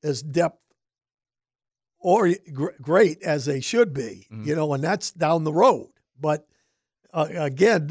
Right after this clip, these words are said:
Speaker 1: uh, I like Dewan Smoot. I'm sorry he won't, that won't be there for, I'm sure he wanted to be there for the end of this whole thing, and, and, uh, hopefully he'll, uh, come back and be, I think they should re-sign him depending upon how that Achilles is, for
Speaker 2: Right.
Speaker 1: sure.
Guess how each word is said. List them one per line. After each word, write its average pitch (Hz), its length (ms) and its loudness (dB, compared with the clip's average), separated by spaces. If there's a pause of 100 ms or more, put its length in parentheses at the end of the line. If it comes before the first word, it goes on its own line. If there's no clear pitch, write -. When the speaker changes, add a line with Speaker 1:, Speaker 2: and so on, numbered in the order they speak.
(120)
Speaker 1:
uh, 156 280 -4
I 160 160 2
like 180 280 2
Dewan 170 340 2
Smoot. 175 360 0
I'm 139 120 -2
sorry 160 340 -2
he 151 40 -4
won't, 165 220 -6
that 160 120 -4
won't 165 260 -4
be 165 140 -4
there 160 200 -2
for, 131 320 -10 (540)
I'm 139 160 -6
sure 170 220 0
he 165 80 2
wanted 156 300 -2
to 151 60 0
be 156 200 -2
there 160 260 0
for 151 140 -12
the 139 200 -4
end 170 160 0
of 160 80 -4
this 160 200 -4
whole 160 240 0
thing, 175 380 -4
and, 135 280 -10
and, 135 320 -8
uh, 131 200 -6 (360)
hopefully 170 420 -2
he'll, 151 440 0
uh, 139 320 -6
come 147 200 -6
back 156 280 -4 (420)
and 139 180 -10
be, 139 380 -6 (680)
I 139 200 -10
think 185 180 -4
they 147 100 -2
should 147 180 -6
re-sign 156 520 -2
him 143 140 -4
depending 147 320 -6
upon 139 260 -8
how 147 160 -4
that 135 200 -4
Achilles 190 540 -10
is, 107 220 -12
for - 140 -20
Speaker 2:
Right. 110 160 -4
Speaker 1:
sure. 82 200 -6